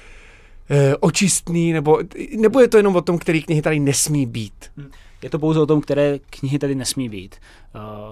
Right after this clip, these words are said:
Speaker 2: to bychom opravdu ty severské detektivky tady vůbec nemohli mít, které jsou velmi drsné a já si častokrát říkám, jak je možné, ten autor to tak vymyslí, až je to opravdu, eh, opravdu přes hranu někdy. Takže je to opravdu o tom,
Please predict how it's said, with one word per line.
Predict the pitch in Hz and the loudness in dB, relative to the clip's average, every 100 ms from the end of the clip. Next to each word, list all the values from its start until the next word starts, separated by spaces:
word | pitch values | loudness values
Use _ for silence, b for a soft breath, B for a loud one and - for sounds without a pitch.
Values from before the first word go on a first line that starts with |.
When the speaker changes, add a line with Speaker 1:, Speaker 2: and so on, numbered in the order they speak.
| 117 | -16
Speaker 2:
to | - | -8
bychom | 135 127 147 147 | -4 -2 -2 -2
opravdu | 143 139 135 | -4 -4 -4
ty | 131 | -4
severské | 139 127 - | -6 -6 -6
detektivky | 131 120 - 120 - | -8 -10 -14 -16 -10
tady | 127 123 | -10 -8
vůbec | 127 127 | -8 -8
nemohli | 131 127 135 | -8 -6 -4
mít, | 160 156 | -4 -6
které | - 101 113 | -12 -14 -12
jsou | - 120 107 | -10 -12 -14
velmi | 98 101 127 127 | -16 -10 -8 -4
drsné | 135 156 - 113 | -4 -4 -6 -8
a | |
já | 101 104 110 | -10 -12 -14
si | - 120 - | -14 -16 -16
častokrát | - - - 127 120 120 127 B B - | -14 -10 -10 -10 -10 -10 -14 B B -16
říkám, | 123 131 120 | -12 -10 -8
jak | 113 131 | -10 -6
je | |
možné, | 170 147 143 | -4 -4 -4
ten | 147 170 | -6 -6
autor | 131 123 139 143 156 - | -8 -6 -6 -6 -10 -18
to | - | -4
tak | 151 | -2
vymyslí, | 156 180 208 - 95 101 - 139 - | 0 0 0 -6 -12 -16 -18 -18 -16
až | - | -16
je | 117 | -16
to | - 135 | -14 -14
opravdu, | 131 127 127 127 123 b b b b - | -10 -10 -8 -10 -10 b b b b -18
eh, | 107 104 104 104 104 - | -16 -14 -14 -16 -16 -18
opravdu | 113 - 127 139 | -20 -10 -6 -6
přes | - 139 | -6 -2
hranu | 151 139 | -2 -2
někdy. | 95 87 82 - b b b - - | -6 -14 -16 -20 b b b -20 -14
Takže | 117 151 | -2 -2
je | |
to | 147 | -2
opravdu | - - 147 143 | -4 -4 -2 0
o | 135 | -2
tom, | 139 135 139 | -4 -6 -8